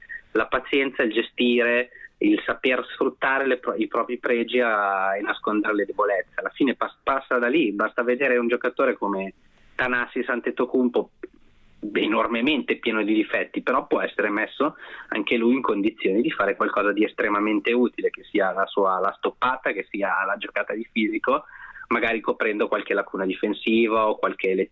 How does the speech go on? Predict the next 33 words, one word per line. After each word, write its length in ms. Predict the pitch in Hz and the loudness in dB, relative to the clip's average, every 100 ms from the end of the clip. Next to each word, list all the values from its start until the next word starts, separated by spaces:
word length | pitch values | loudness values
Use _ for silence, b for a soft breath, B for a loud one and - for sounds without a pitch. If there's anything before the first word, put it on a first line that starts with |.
| - | -2
lacuna 340 | 98 - 202 | -4 -2 -2
di 80 | 185 | 0
lettura, 420 | 190 - 110 98 | 0 0 2 2
perché 400 | 95 95 - 98 | 0 -4 0 0
non 220 | 98 98 | 2 -2
parliamo 460 | - 101 104 101 101 | -2 -2 0 0 0
certo 300 | 104 98 107 | 0 -2 0
del 160 | 95 95 | -2 -2
fratello 800 | 101 - 95 95 95 90 87 - B B B B | -2 -2 -2 0 2 2 0 -4 B B B B
che 160 | - | -2
gioca 260 | 123 139 139 | 0 0 0
dall'altra 440 | 123 123 127 127 | 0 2 0 -2
parte, 580 | - 123 104 98 101 95 | -2 -2 -2 -4 -2 -2
però 440 | - 113 104 135 107 | -2 0 2 2 0
è 140 | 101 | -4
comunque 440 | - 107 107 104 | -4 -4 -4 0
un 60 | 151 | 0
giocatore 400 | 113 107 - 135 | 0 -4 -2 0
che 120 | - | 0
può 140 | - 104 | -2 -2
portare 380 | 104 - 104 | -4 -2 -4
qualcosa, 540 | 101 110 - 107 98 95 | -2 -2 -2 -2 0 -2
e 120 | 113 | 0
il 100 | 110 | -2
fatto 300 | - 135 - | -2 -6 -4
di 200 | 123 123 | 0 2
re-, 180 | 123 120 | 2 0
farlo 280 | 127 123 127 | -2 -2 0
rendere 320 | 127 127 131 | 0 -2 -4
in 480 | 127 127 127 127 127 | -4 -2 0 2 2
un 80 | 120 | 2
certo 300 | 139 131 165 | 0 -2 0
modo, 360 | 123 101 123 | 0 2 -2